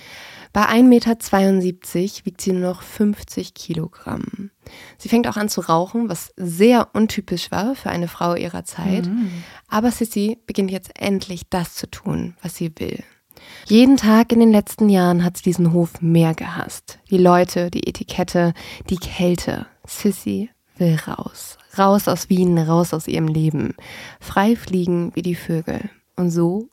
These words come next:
Speaker 1: bricht sie aus dem goldenen Käfig aus.
Speaker 2: Ja, weil wir sind ja hier bei True Love.
Speaker 1: Ja.
Speaker 2: Und bisher hast du die True Love von Sissy und Franz eigentlich dementiert.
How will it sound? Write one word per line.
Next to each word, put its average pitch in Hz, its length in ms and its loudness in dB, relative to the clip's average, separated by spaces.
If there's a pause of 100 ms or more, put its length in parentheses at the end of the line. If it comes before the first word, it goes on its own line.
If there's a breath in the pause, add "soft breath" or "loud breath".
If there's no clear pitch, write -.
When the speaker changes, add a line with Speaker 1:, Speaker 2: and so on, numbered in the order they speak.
Speaker 1:
bricht 214 360 -4
sie 233 140 0
aus - 160 -8
dem 160 220 -2
goldenen 175 500 -2
Käfig - 600 -10
aus. - 580 -12
Speaker 2:
Ja, 208 640 0
weil 175 140 -2
wir 185 60 2
sind 208 140 6
ja 226 60 4
hier 214 100 4
bei 196 100 2
True 277 520 4
Love. 151 580 2
Speaker 1:
Ja. 190 160 8
Speaker 2:
Und 214 380 6
bisher 226 260 2 (320 loud breath)
hast 226 320 0
du 220 180 2
die 185 160 -2
True 220 380 2
Love 202 220 2
von 165 240 -4
Sissy 190 300 -2
und 170 120 0
Franz 165 460 -4 (420 loud breath)
eigentlich 170 720 -4 (200)
dementiert. 165 800 -2